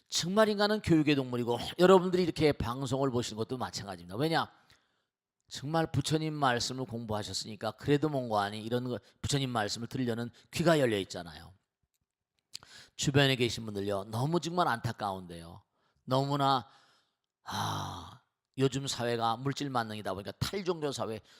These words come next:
종교와 상관없는, "야, 무슨 그런 말라빠진 소리 하냐?" 이러지 마시고요. 정말 남편, 아들, 딸 주변에 계신 분들 있지 않습니까? 자꾸만 부처님 말씀을 얘기해야 됩니다.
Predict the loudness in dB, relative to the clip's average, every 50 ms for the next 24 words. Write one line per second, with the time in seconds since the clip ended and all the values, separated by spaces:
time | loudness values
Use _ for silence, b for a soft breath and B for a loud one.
0 | b b -4 -4 -4 -2 2 4 6 6 6 6 4 0 -6 -6 -2 -2 0 0
1 | -2 -4 -4 -6 -6 -6 -10 b b b b b b b -6 -4 -4 -4 -4 -6
2 | -10 -16 b b b b b b b _ -16 -12 -8 -6 -4 -4 -4 -4 -4 -2
3 | -2 -2 -2 -2 -4 -4 -4 -2 -4 -2 0 -2 -2 -2 -2 -4 -4 -4 -6 -6
4 | -8 -14 B B B B B -12 -8 -8 -6 -6 -6 -4 -4 -4 -4 -4 -6 -8
5 | -6 -8 -10 -10 -12 -14 -18 -20 -20 -20 -20 _ _ _ _ _ -16 -14 -10 -4
6 | 0 2 2 2 2 2 0 0 0 0 -2 0 0 0 -2 -4 -4 -4 -4 -4
7 | -4 -6 -8 -6 -4 -4 -2 -2 -2 -4 -4 -6 -8 -10 -10 -10 -10 -12 -12 -12
8 | -14 -14 -14 -18 -20 _ -20 -20 -16 -14 -14 -14 -14 -16 b b b b b b
9 | b -10 -10 -10 -10 -10 -8 -2 0 0 0 0 -2 -6 -10 b b b b b
10 | -4 -2 0 0 0 -2 -2 -4 -2 -4 -4 -4 -4 -8 -10 -10 -10 -12 -12 -14
11 | -16 -18 _ _ _ _ _ _ -14 -8 -6 -6 -6 -6 -6 -8 -8 -10 -14 -18
12 | -20 -20 _ _